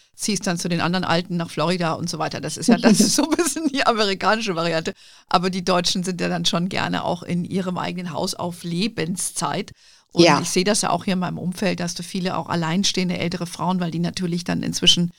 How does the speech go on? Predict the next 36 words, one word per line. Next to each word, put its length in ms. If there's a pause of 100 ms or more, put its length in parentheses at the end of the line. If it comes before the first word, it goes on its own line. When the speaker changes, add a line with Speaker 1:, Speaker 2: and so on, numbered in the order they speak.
(380)
Speaker 1:
ihre 140
Männer 220
überlebt 400
haben 180
oder, 320
ne? 320 (460)
Ähm, 500
und, 40
Speaker 2:
Genau 280
Speaker 1:
und 80
Speaker 2:
das. 180
Speaker 1:
die, 200
die, 320 (120)
für 140
die 140
kann 200
das 140
ja 60
dann, 320
äh, 200
vielleicht 240
ganz 180
interessant 420
sein. 160 (440)
Habe 220
ich 100
verstanden, 760
kann, 420
kann 220
mal 100
ganz 220
interessant 480
sein, 180
unter 240
gewissen 380
Vorstellungen, 1000